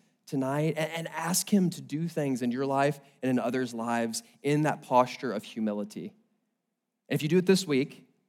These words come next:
I challenge you to do it again. Then make it a regular practice. There's something about getting in a physical position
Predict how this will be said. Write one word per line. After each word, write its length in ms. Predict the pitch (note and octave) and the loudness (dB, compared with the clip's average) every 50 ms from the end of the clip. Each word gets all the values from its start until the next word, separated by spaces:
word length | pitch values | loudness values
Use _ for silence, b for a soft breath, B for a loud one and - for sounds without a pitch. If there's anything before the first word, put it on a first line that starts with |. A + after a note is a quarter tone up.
| _ _ _ _ _ _ _ _ _ _ _ _ _ _ _ _ _ _ _ - | _ _ _ _ _ _ _ _ _ _ _ _ _ _ _ _ _ _ _ -12
I 40 | - | -2
challenge 240 | - D3+ D3 C#3+ D3 | 2 2 4 4 2
you 80 | C#3+ | 0
to 60 | C3 | 0
do 140 | B2+ C3+ C3+ | 0 0 2
it 60 | C3 | 2
again. 320 | B2+ A2+ A#2 A2 - E2 - - - _ _ _ _ _ _ _ _ _ _ _ _ _ _ _ _ _ _ _ _ _ _ - | 2 2 2 0 0 -4 -8 -14 -20 _ _ _ _ _ _ _ _ _ _ _ _ _ _ _ _ _ _ _ _ _ _ 0
Then 100 | C3+ D#3 | 4 6
make 160 | E3+ F#3+ - | 6 8 8
it 80 | G3+ | 6
a 40 | F3+ | 6
regular 380 | C#3+ C#3+ C#3+ C#3+ D3 C#3 C3+ A2+ | 8 6 6 6 4 2 2 0
practice. 760 | - - A#2 A2+ A2 - - G2 G#2 - - - - - - _ _ | 2 2 2 2 2 2 -2 -6 -6 -6 -8 -10 -12 -16 -18 _ _
There's 140 | C3 B2+ - | -4 -2 -2
something 460 | - - D#3+ E3+ E3+ F3 F3 D#3+ D3+ | 2 4 4 4 4 4 2 2 2
about 420 | B2+ A#2+ B2+ B2+ A#2+ A#2+ A#2+ A#2+ | 2 6 8 8 8 8 6 2
getting 560 | B2 C3 C3 C#3 D3 D3 D3+ D3+ D3+ D#3 D#3 b b b b b b | 0 2 2 4 4 2 2 0 -2 -4 -6 b b b b b b
in 80 | B2 B2 | 0 0
a 60 | A2 | 0
physical 480 | - - C3+ - B2 D3 C3+ C3+ C#3+ C3 | 0 0 -2 -2 0 -2 -2 -2 -2 -4
position 760 | - C3 A2+ G#2 A2+ A2 G#2+ - - G#2 G2+ G2+ G2+ G#2+ | -4 -6 -8 -4 -2 -4 -4 -2 -4 -2 -2 -2 -4 -6